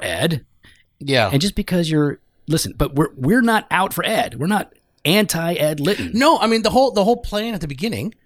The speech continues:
Speaker 2: was like, I, you know, wanted to come on so that we can, you know, address it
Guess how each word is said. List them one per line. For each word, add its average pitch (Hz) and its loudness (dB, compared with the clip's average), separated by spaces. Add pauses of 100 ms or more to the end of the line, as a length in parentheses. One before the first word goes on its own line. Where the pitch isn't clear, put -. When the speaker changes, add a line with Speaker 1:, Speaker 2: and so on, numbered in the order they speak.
(320)
Speaker 2:
was 156 0
like, 165 0
I, 165 2 (100)
you 175 -2
know, 151 0
wanted 175 -4
to 185 -6
come 165 -4
on 117 -6 (140)
so - -2
that 156 -4
we 165 -2
can, 156 -4
you 156 -4
know, 123 -2
address 139 -2
it 113 -6